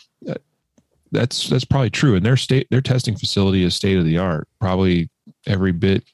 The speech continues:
as good as F B I's or close to in terms of what they're able to do there. So, um, yeah, you know, I, I,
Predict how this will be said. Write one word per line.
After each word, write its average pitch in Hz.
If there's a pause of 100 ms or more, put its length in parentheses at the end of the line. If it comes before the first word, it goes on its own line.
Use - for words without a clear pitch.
(300)
as 92
good 95
as 87
F 90
B 85
I's 87
or 82
close 92
to -
in -
terms 85
of 82
what 85
they're 85
able 85
to 85
do 92
there. 82
So, 85 (580)
um, 87 (680)
yeah, 139 (440)
you 247
know, 101
I, 104
I, -